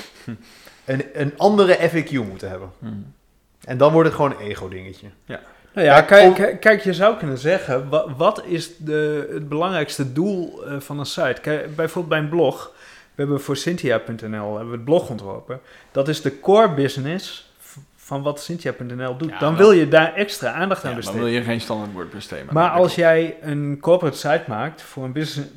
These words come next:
Speaker 3: business-to-business klant en ze hebben ook een blog,
Speaker 1: Ja.
Speaker 3: dan wil je misschien wel gewoon van redelijk standaard blogfunctionaliteit uitgaan, denk ik.
Speaker 1: Ja.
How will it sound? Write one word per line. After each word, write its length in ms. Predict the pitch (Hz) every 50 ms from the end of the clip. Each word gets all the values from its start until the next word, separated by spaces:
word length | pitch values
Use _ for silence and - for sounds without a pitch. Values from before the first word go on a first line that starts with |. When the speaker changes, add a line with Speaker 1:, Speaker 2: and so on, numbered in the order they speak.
| 143 139
Speaker 3:
business-to-business 720 | 160 160 147 156 139 - 127 120 147 175 180 165 139 -
klant 220 | - - 117 120 -
en 140 | 135 135 123
ze 60 | 131
hebben 280 | 131 135 139 - -
ook 240 | 180 170 180 190 175
een 100 | 151 123
blog, 500 | 113 131 151 135 123 156 - - - _ _ _ _
Speaker 1:
Ja. 120 | - - - -
Speaker 3:
dan 180 | - 139 165 160
wil 100 | 143 127
je 100 | 127 123
misschien 320 | 131 127 - - 131 123
wel 180 | 127 123 127 127
gewoon 380 | - 131 120 120 127 131 120 -
van 300 | - - - 131 127 131
redelijk 360 | 131 139 160 156 151 135 -
standaard 400 | - - 147 147 156 151 127 120
blogfunctionaliteit 920 | 131 160 180 180 - 156 139 - - 123 117 113 113 110 - 113 107 107 104
uitgaan, 420 | - 113 113 - - 107 98 107
denk 220 | 113 139 139 131 -
ik. 160 | 104 - -
Speaker 1:
Ja. 140 | - -